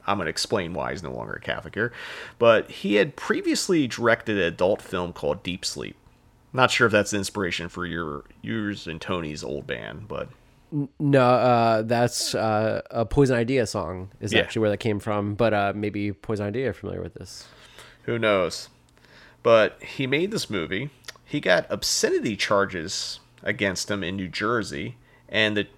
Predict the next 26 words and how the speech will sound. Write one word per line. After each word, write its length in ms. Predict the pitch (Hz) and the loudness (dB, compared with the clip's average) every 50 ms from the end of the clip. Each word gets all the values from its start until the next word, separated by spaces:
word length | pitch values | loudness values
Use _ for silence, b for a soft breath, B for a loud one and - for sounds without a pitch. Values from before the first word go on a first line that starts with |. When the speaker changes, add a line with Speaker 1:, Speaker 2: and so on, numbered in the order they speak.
| _ | _
Speaker 1:
once 220 | - 131 127 123 - | -4 -4 -2 -2 -2
the 80 | 123 | -4
Catholic 340 | - - 110 104 - - 95 | 2 4 4 4 4 2 -4
Church 360 | - - - 131 151 156 - | -6 -2 -2 -2 -2 -2 -6
found 360 | - - - 107 90 78 82 87 | -10 -4 -2 0 0 0 0 0
out 220 | 82 85 87 87 | 0 -2 -2 -2
that 140 | 82 78 87 | -2 -4 -4
he 140 | 92 98 90 | -2 -4 -4
had 100 | 76 73 | -4 -4
made 260 | 76 71 76 82 104 | -4 -4 -4 -4 -4
it, 220 | 110 92 - - | -6 -6 -8 -6
they 200 | - 95 101 85 - | -2 -2 -2 -2 0
excommunicated 880 | - 107 - - - - 190 170 127 107 107 104 - 92 87 85 90 101 | 0 -2 -2 -2 -6 -6 -4 -4 -2 -2 -2 -2 0 0 0 0 -2 -4
him 160 | 120 151 175 - _ _ _ _ _ _ _ _ _ _ | -6 -6 -8 -12 _ _ _ _ _ _ _ _ _ _
so 300 | - - - 95 98 98 | -14 -6 -2 0 0 0
he 180 | 98 98 107 104 | 0 -2 -6 -6
could 160 | 101 107 98 | -6 -6 -6
no 180 | 95 92 90 87 | -4 -4 -2 -2
longer 300 | 87 90 92 101 101 98 | -2 -4 -4 -4 -6 -8
be 400 | 98 - 92 82 82 90 113 120 - _ _ - | -6 -6 -8 -6 -6 -8 -10 -12 -16 _ _ -8
Catholic. 540 | - - 349 330 - - - - - _ - _ _ _ _ _ _ _ _ _ _ _ _ _ _ _ _ | -6 -4 -4 -4 -6 -12 -16 -16 -16 _ -20 _ _ _ _ _ _ _ _ _ _ _ _ _ _ _ _
Speaker 2:
Hmm. 160 | - 180 180 127 95 b b b b b b b b b b b b b b b | -4 -2 -2 -2 -2 b b b b b b b b b b b b b b b
Speaker 1:
Which 160 | - 156 - | -6 -2 0
is 380 | 165 151 143 139 - - - - _ _ _ _ _ _ - | 0 0 0 0 -4 -8 -10 -14 _ _ _ _ _ _ -2
pretty 220 | - 480 427 330 | 0 2 4 4
strong 680 | - - - 143 151 170 175 147 131 113 107 101 98 | 2 2 4 4 4 4 6 4 2 0 -4 -8 -10